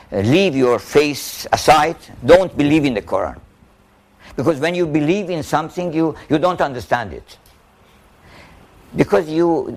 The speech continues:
believe it not out of your own belief, it is out of your father's belief, and grandfather's belief, and great-grandfather's belief. But if you read it with no faith,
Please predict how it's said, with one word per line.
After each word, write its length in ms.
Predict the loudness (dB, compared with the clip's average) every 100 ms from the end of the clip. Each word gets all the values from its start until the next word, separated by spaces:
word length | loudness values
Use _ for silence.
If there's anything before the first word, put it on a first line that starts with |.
| -4
believe 480 | -2 0 -2 -2 0
it 220 | -2 -2
not 280 | -2 -2 0
out 260 | 0 0 0
of 140 | -4 -2
your 240 | -2 0
own 280 | 0 0 -4
belief, 320 | -4 -6 -6
it 180 | -8 -4
is 140 | -4 -2
out 240 | -2 -2 -6
of 100 | -4
your 140 | -4
father's 500 | 0 2 2 2 -4
belief, 380 | -6 -6 -6 -8 -18 -20 -10
and 160 | -6 -2
grandfather's 680 | 2 2 2 0 -2 0 -4
belief, 320 | -4 -6 -6 -8 -6
and 200 | -6 0
great-grandfather's 880 | 2 2 2 0 0 0 -2 -4 -6
belief. 360 | -6 -6 -6 -12 -20 -20 -20 -20 -20 _ -20 -20 -20 -20 -20 -20 -20 -20 -20 -20 -20 -20 -20 -20 -20 -20 -20 0
But 360 | 6 6 6 -18 -20 -20 -20 -20 -20 -20 -20 -4 2
if 180 | 2
you 120 | 2 0
read 380 | 2 2 0
it 360 | -2 -6 -10 -16
with 240 | -4 -2 -2
no 360 | -2 0 2
faith, 520 | 2 0 -2 -2 -12